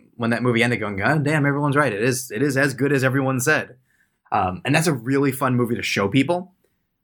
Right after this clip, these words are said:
because you know when the movie's gonna turn into a completely different movie and they don't.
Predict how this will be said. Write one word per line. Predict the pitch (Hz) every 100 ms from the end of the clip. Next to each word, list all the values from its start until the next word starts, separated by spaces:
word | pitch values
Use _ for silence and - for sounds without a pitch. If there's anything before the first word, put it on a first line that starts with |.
| _ 139
because | 131 131 101
you | 117 135 135
know | 131 131
when | 127 123
the |
movie's | 120 117 127 120
gonna | 117
turn | 123 110
into | 113 117
a | 104 -
completely | 117 104 110 110
different | 117 117 110
movie | 117 113
and | 104
they | 104
don't. | 90 113 131